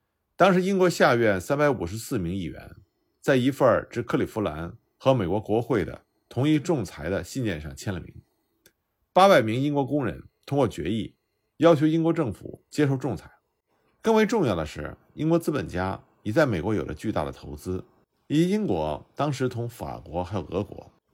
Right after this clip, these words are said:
在北非和中近东的矛盾加深，尤其是和德国在南非的争夺日趋的激化，这让英国政府不仅不能轻率地和美国破裂，而且必须致力于改善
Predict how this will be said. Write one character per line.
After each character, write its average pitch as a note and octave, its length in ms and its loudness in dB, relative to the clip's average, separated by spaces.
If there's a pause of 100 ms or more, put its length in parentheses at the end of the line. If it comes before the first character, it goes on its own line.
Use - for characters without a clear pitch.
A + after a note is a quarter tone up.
在 F3+ 160 4
北 F#2+ 240 4
非 B2 340 -2 (160)
和 A#2 220 0
中 E3 180 2
近 D#3+ 200 0
东 B2 140 -2
的 G#2+ 60 -4
矛 D2+ 240 -6
盾 G#2 160 -6 (160)
加 G2 160 -6
深， G#2+ 220 -6 (720)
尤 F#3 160 8
其 G3+ 140 2
是 E3+ 120 0
和 G#2 200 0
德 A2 260 0
国 - 260 -14 (140)
在 A#2+ 160 0
南 G2+ 260 0
非 C3+ 140 -2
的 B2 100 -4
争 A2 220 -4
夺 - 260 -14 (120)
日 A2+ 160 -2
趋 - 120 -6
的 F2+ 100 -6
激 G#2+ 180 -4
化， F#2 180 -10 (840)
这 G#3+ 100 2
让 F#3 200 6
英 F3 120 2
国 F#3+ 80 4
政 F3 220 0
府 - 300 -14 (340)
不 F3+ 100 6
仅 B2+ 160 4
不 C3 80 0
能 A#2+ 160 -2
轻 D#3+ 260 -4
率 A2 280 0
地 - 220 -12 (120)
和 - 160 -2
美 F#2 160 -2
国 E2+ 120 -6
破 F#2+ 260 -6
裂， - 200 -14 (460)
而 E3+ 120 8
且 D3 80 6
必 D3+ 140 2
须 D3+ 160 0
致 E3+ 200 0
力 A#2+ 100 -2
于 G2+ 120 0
改 - 220 -4
善 G2+ 360 -6